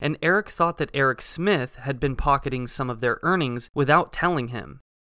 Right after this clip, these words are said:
Eric Tamayasu was apparently owed around sixty thousand dollars, and he told Don about this and was really pissed off about it. He also said that he called Eric Smith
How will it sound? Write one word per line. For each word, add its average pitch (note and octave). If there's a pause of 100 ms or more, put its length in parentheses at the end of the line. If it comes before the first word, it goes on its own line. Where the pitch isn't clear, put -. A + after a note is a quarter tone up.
(160)
Eric G#3+
Tamayasu C#3+
was B2
apparently E3
owed D3
around A#2+
sixty -
thousand C3
dollars, A2+ (240)
and D3+
he G3
told G3
Don C#3
about A#2+
this A#2
and B2+
was B2
really D#3
pissed -
off C3
about A2
it. - (220)
He F3
also G3+
said E3+
that C#3
he C3
called C3
Eric C3
Smith D#3+